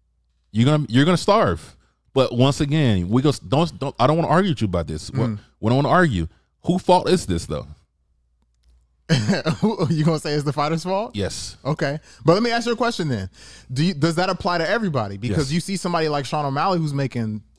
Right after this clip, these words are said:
Speaker 2: he's making bread, and he came from the Contender Series.
Speaker 1: But no, s-, but now they had the con-,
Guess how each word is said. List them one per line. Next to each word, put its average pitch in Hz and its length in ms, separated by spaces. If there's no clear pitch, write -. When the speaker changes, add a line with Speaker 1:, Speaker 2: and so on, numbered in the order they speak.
Speaker 2:
he's 202 180
making 123 280
bread, 120 420
and 120 80
he 147 80
came 185 200
from 147 160
the 131 40
Contender 123 360
Series. 117 440
Speaker 1:
But 104 240
no, 113 280
s-, - 120
but 104 200
now 120 440
they 143 200
had 143 240
the 147 80
con-, 127 180